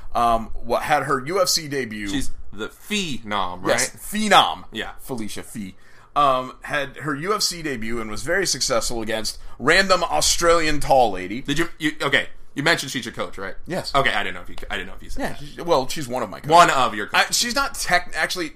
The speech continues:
Speaker 1: if I'm honest, she coaches the Little Gorillas. She's not technically one of my
Speaker 2: Yeah.
Speaker 1: coaches. I call her coach because she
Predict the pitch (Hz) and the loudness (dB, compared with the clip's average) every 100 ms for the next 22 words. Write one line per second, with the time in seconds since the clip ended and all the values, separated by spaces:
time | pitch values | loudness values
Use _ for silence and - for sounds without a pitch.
0 | - 151 156 127 120 139 135 - - - | -6 -2 0 0 -2 -2 -2 -6 -16 -14
1 | - - 185 170 196 185 180 131 113 117 | -8 -4 -4 -4 -6 -4 -6 -4 -4 -2
2 | 139 147 160 175 170 - 131 139 - - | -2 0 2 2 2 0 0 -2 -2 -6
3 | - 120 165 - 170 170 175 165 104 180 | -4 -4 -4 -6 -6 -2 0 2 2 0
4 | - - - 104 139 143 165 170 101 98 | -2 -6 -2 0 0 -2 -4 -4 -8 -8
5 | 87 92 | -10 -12